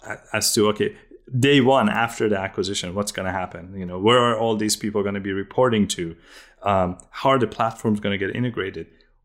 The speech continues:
Which resources in the company are gonna be dedicated to making that work? Because they're not working on something else when they're working on the integration.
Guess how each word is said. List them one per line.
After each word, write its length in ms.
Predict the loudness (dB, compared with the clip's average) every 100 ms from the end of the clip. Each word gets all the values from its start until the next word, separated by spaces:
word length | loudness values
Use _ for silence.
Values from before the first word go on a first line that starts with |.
| _
Which 420 | -4 4 4 4
resources 540 | 2 2 2 2 0 -4
in 100 | -6
the 80 | -8
company 440 | -8 -6 -2 -2
are 180 | -2 -4
gonna 240 | -6 -8
be 100 | -10
dedicated 800 | -8 -2 0 0 -4 -6 -6 -10 -14 _ -2
to 100 | 2
making 360 | 2 2 -2
that 360 | 2 0 -2 -12 _ _ _ -8
work? 520 | 2 6 6 4 -2
Because 560 | -6 -2 0 0 -2 -6 _ _ 2
they're 120 | 4
not 200 | 4 4
working 280 | 4 4 2
on 80 |
something 540 | 2 2 0 0 2 4
else 240 | 4 4
when 120 | 0 0
they're 160 | 2
working 260 | 0 0 0
on 100 | 0
the 80 | 0
integration. 640 | -4 0 0 -2 -8